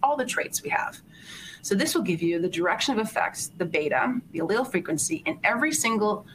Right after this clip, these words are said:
data set we have and all the phenotypes we have. So this is a bit of a deluge of information. It is sort of just a list of results. It's not quite enough for you. You probably want more interactive.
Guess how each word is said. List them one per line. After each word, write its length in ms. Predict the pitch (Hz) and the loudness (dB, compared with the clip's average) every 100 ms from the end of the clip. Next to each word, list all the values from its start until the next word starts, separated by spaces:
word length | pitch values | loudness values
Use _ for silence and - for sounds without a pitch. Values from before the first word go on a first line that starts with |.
| - | -4
data 180 | 202 226 | 0 2
set 180 | 240 - | 2 2
we 120 | 170 | 2
have 260 | 165 151 - | 2 2 0
and 160 | - | -2
all 300 | - 170 185 | 0 2 4
the 80 | 190 | 2
phenotypes 500 | 190 160 - 156 - | 2 0 -2 -4 -6
we 80 | - | -4
have. 320 | - - - - - - - - - - - - | -2 -2 -8 -18 -20 -20 -18 -18 -20 -20 -20 -4
So 120 | 330 | 2
this 140 | 392 | 4
is 60 | 370 | 4
a 40 | |
bit 140 | 262 254 | 4 4
of 80 | |
a 220 | 214 214 - - 196 | 2 0 -4 -2 2
deluge 420 | 202 180 180 165 | 4 4 2 2
of 40 | |
information. 540 | 170 170 165 165 180 208 | 2 2 2 2 2 2
It 180 | 202 240 | 2 2
is 240 | 320 - | 2 2
sort 160 | 226 208 | 2 2
of 80 | |
just 360 | 190 180 175 - | 2 0 0 -2
a 40 | 180 | 0
list 440 | 170 170 - - | 2 0 0 -2
of 140 | 175 202 | 0 2
results. 560 | 214 285 - - - - - - | 2 2 2 0 -2 -4 -14 -6
It's 160 | 202 | 0
not 240 | 294 285 - | 2 0 0
quite 260 | - 262 | 2 2
enough 360 | 233 196 - - | 4 2 0 -2
for 80 | 165 | -2
you. 180 | 156 - | -2 0
You 140 | 208 | -2
probably 280 | - - 175 | 0 0 2
want 280 | 165 180 170 | 2 2 2
more 400 | 175 175 151 - - - | 2 2 0 -4 -18 -2
interactive. 640 | 202 196 262 285 - - | 0 4 2 0 -4 -8